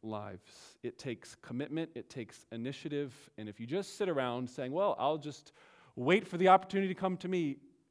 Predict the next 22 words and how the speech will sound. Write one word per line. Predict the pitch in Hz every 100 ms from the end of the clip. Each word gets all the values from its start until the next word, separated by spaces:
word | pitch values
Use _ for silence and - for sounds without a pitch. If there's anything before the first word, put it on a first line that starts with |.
| _ _ _ _ _ _ _ _ _ _ _
then | 113 113 131
you're | 131
not | 139 127
ready | 127 117
to |
get | 110 104
involved. | 95 85 - _ - _ _ _ _ _ _ _ _ _ _ _ _ _ _ _ _ _ _ _ _ _ _ _ _ _ _ _ _ _ _ _ _ _ _ _ -
We | 147
don't | 208 262 262
like | 165 220 233 -
messy | 165 165 160 - 135
things | 117 139 113 107 107 -
that | 127 -
take | 156 - -
commitment. | 135 117 - 90 - - _ _ _ _ _ _ _ _
This | 139 208
is | 165
just | - 165 - - _ -
anti | 220 277 - 208 214 214 214 - - - -
our | - 214 220
culture | 214 226 226 - 185 147
as | 165 170 160 -